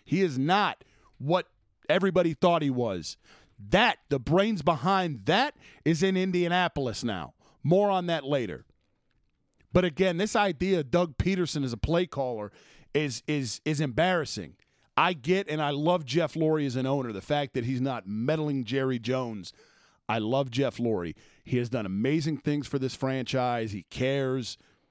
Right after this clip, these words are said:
Love the guy. But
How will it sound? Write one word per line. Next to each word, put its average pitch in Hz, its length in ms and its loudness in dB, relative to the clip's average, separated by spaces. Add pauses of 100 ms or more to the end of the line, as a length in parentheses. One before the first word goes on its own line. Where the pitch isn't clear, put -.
(800)
Love 123 260 -2
the 117 80 -6
guy. 92 320 -6 (540)
But 143 160 0